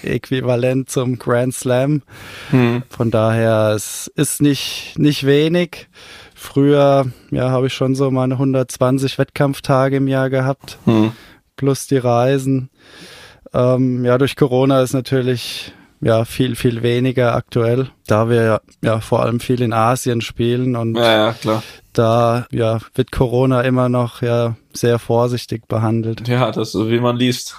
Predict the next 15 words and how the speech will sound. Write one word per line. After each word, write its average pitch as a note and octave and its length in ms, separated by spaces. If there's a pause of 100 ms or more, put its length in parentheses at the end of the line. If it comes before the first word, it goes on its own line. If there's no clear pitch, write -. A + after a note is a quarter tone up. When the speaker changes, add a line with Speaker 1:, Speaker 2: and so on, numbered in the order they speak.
Speaker 2:
<laughs> A#2+ 120
sehr, B2+ 600 (640)
äh, A2 300
vorsichtig, A#2+ 800
äh, A2+ 320
vorsichtig A#2+ 480
ist A#2 160
gut B2 160
ausgedrückt. - 640
<laughs> - 40 (600)
Speaker 1:
Ja. D#3+ 180 (520)
Speaker 2:
Ein A#2+ 100
bisschen C#3+ 220
strenger, A2+ 440
ne? C#3 160